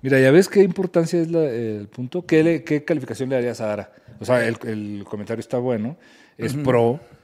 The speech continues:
Speaker 1: pero aún así creo que yo que tuvo, este, más errores que, que nuestro
Speaker 2: Pero mira,
Speaker 1: contendiente
Speaker 2: está
Speaker 1: anterior.
Speaker 2: anticipando que, que está nerviosa por el emoji.
Speaker 1: Ah, tienes razón.
Speaker 2: O sea, nunca
Speaker 1: Como que le da
Speaker 2: es
Speaker 1: penita.
Speaker 2: Como que le da penita, o sea,
Speaker 1: Ujú.
Speaker 2: como que apenas está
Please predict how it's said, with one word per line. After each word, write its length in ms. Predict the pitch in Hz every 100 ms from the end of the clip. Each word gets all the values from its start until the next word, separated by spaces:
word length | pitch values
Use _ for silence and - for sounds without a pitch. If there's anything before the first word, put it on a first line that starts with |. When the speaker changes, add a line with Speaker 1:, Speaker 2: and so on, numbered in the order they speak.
| _ _ _ _ -
Speaker 1:
pero 220 | 117 107
aún 180 | 110 120
así 220 | 120 120
creo 240 | 127 120
que 80 | 120
yo 100 | 113
que 80 | -
tuvo, 360 | - 113 117 - _ _
este, 460 | - - - 143 196
más 200 | 214 135
errores 540 | 113 113 117 127 -
que, 520 | - 101 92 82 80 _
que 120 | 98
nuestro 380 | 95 - 87 82 80 _
Speaker 2:
Pero 120 | 147 143
mira, 220 | 160 156
Speaker 1:
contendiente 120 | -
Speaker 2:
está 160 | 143 196
Speaker 1:
anterior. 20 |
Speaker 2:
anticipando 560 | 208 190 165 170 190 185
que, 280 | 143 123
que 80 | -
está 200 | 120 139
nerviosa 560 | 139 127 123 127 165 165
por 120 | 117
el 100 | 104
emoji. 380 | 95 104 98 _ _ _ _ _
Speaker 1:
Ah, 380 | - 110 120 120
tienes 160 | - 104
razón. 200 | 95 104
Speaker 2:
O 80 | 101
sea, 220 | 107 110
nunca 520 | 110 117 135 143 151 151
Speaker 1:
Como 120 | 127
que 60 | 131
le 40 |
da 60 | 127
Speaker 2:
es 60 |
Speaker 1:
penita. 400 | 131 139 117 107 - _
Speaker 2:
Como 180 | 135 120
que 80 | 123
le 60 | 120
da 100 | 123
penita, 480 | 127 135 135 165 139
o 60 |
sea, 100 | 107
Speaker 1:
Ujú. 100 | 117
Speaker 2:
como 180 | 110 104
que 340 | 107 98 92 _
apenas 400 | 107 104 117 123
está 300 | - 131 120